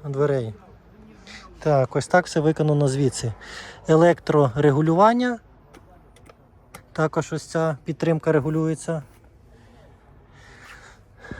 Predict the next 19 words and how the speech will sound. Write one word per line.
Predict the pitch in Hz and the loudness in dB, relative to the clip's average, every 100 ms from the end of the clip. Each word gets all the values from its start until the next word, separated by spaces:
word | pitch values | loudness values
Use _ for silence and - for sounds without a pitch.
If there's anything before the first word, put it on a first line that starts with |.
| - | -6
Наклон | 156 175 - 185 170 143 | 2 2 2 2 2 2
фар, | - 240 202 240 | 4 6 6 0
підігрів | - 160 156 147 170 147 | -4 -2 -2 0 -2 0
керма, | 160 190 233 247 220 _ - 147 | 0 2 2 2 -4 _ -8 -6
це | - | -4
навіть | 170 156 151 | -4 -4 -4
не | 143 | -4
знаю, | 143 135 139 | -2 -4 -2
авторучник, | 151 143 156 156 - 254 247 - - _ _ - _ _ | -4 -2 -6 -4 -4 -4 -4 -14 -20 _ _ -20 _ _
таймер | 175 170 151 139 - _ | 2 4 0 -4 -8 _
зарядки | 131 165 220 233 - 196 | -2 2 2 0 -4 -10
і | 175 143 | -8 -8
відкриття | 139 - 147 196 196 | -8 -8 -4 -2 -2
кришки | 160 165 - | -4 -8 -6
багажника. | 143 139 135 117 117 120 - - - - - - _ _ _ - - _ _ _ _ _ _ 1077 - - - - - - - - - | -4 -2 -2 -4 -10 -12 -16 -20 -20 -20 -20 -20 _ _ _ -20 -20 _ _ _ _ _ _ -20 -20 -20 -20 -10 -10 -10 -20 -20 -10
Да, | 135 127 123 | -8 -6 -8
відчиняється | 131 - 170 185 160 151 | -10 -4 -2 -2 -2 -8
з | - | -6
салону. | 180 240 254 220 | -2 0 0 -2